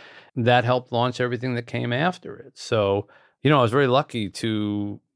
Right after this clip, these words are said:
get that piece in that newspaper in the supermarket, and working for free was the smartest thing I ever did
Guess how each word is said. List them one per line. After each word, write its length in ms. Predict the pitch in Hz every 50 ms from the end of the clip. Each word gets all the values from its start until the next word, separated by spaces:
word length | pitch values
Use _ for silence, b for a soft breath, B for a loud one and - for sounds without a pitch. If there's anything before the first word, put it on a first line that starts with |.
| _ 127
get 160 | 120 113 110
that 260 | - 113 101 - -
piece 260 | - - 117 98 - -
in 120 | - 101
that 160 | 98 95 95
newspaper 460 | 98 107 107 - - 113 98 - 104
in 60 | 101 95
the 60 | 92
supermarket, 760 | - 127 123 - - 107 95 85 85 87 - - - - - -
and 400 | 113 113 110 107 104 104 104 101 b b b b b b -
working 280 | 113 113 - 143 123
for 120 | - - 98
free 300 | - - - 120 127 127
was 160 | 110 104 104
the 60 | 107
smartest 420 | - - 113 107 107 101 95 -
thing 160 | - 107 104 101
I 180 | 101 104 104
ever 180 | 104 95 98 104
did 360 | 113 139 - - 123 120 123